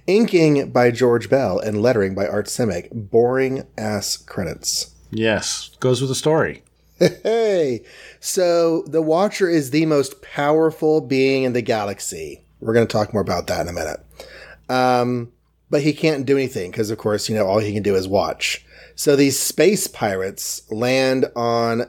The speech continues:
Speaker 1: um, on a random planet, or I don't thi-, I don't think it's his moon.
Speaker 2: T thirty-seven X.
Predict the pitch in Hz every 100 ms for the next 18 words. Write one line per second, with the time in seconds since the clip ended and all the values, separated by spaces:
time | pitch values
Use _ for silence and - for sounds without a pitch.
0 | - 110 110 107 104 98 - _ _ _
1 | 120 113 110 110 104 101 _ _ _ 113
2 | 107 127 143 147 135 139 143 160 165 -
3 | 120 120 - - _ _ - 131 135 -
4 | 147 165 180 156 147 123 147 131 117 95
5 | - -